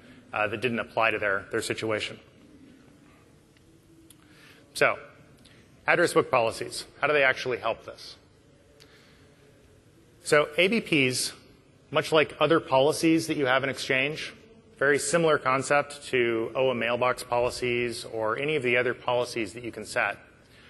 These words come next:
work on the concept of assignment to users. And the assignment that you're making with an address book policy is the assignment of a global address list, other address lists,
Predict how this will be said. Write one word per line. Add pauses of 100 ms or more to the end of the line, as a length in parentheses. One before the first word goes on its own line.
(160)
work
on
the
concept
of (520)
assignment
to
users. (1500)
And
the
assignment
that
you're
making (460)
with
an
address
book
policy (340)
is
the
assignment
of
a
global
address
list, (1900)
other
address
lists,